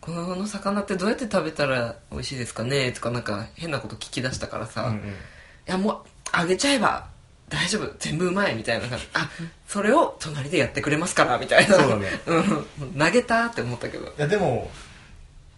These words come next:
Speaker 2: でも正解だったよね。
Speaker 1: でも大正解だよね。
Speaker 2: うん。
Speaker 1: 自分たちでなんか、「あ、ちょっと、はらわたどうやって取んの？」とか、なんか、モニョモニョするぐらいなら。
Speaker 2: うんうんうん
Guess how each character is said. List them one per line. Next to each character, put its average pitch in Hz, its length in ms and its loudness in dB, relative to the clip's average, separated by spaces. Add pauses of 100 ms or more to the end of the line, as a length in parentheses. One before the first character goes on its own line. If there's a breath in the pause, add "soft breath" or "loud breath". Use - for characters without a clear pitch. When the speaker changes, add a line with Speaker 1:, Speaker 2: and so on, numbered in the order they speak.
(160)
Speaker 2:
で 190 180 -6
も 202 100 2
正 175 180 0
解 170 120 -2
だ 165 100 -2
っ 160 60 -12
た 101 80 -6
よ - 60 -10
ね。 151 100 -4
Speaker 1:
で 175 80 0
も 180 280 2
大 175 200 2
正 175 180 0
解 117 220 -4
だ - 60 -8
よ 123 80 -4
ね。 120 40 -4
Speaker 2:
う - 20 -4
ん。 - 20 -
Speaker 1:
自 143 180 -2
分 226 140 0
た 214 100 2
ち - 40 -2
で 139 80 2
な 143 100 4
ん 143 40 -2
か、 - 140 -4
「あ、 208 100 -2 (180)
ち - 80 -10
ょ - 20 -12
っ - 20 -16
と、 190 220 -8 (120)
は 202 200 -6
ら 202 80 -2
わ 202 100 -4
た 214 120 -2
ど 196 100 -2
う 208 40 2
や 208 40 0
っ - 20 -2
て 170 100 0
取 147 180 -2
ん 135 40 -4
の？」 135 100 -4
と 131 100 -6
か、 120 100 -6
な 120 80 -2
ん 120 60 -6
か、 - 220 -12 (340 loud breath)
モ 147 120 -6
ニ 147 60 -2
ョ 139 60 -2
モ 123 80 -4
ニ 117 80 -4
ョ 120 40 -4
す - 160 -10
る 110 240 -6 (140)
ぐ 139 80 -2
ら 120 140 2
い 110 40 -2
な 107 80 -6
ら。 - 20 -2
Speaker 2:
う - 20 -2
ん 120 40 0
う 113 40 -2
ん - 20 -4
う 101 40 -8
ん 101 720 -10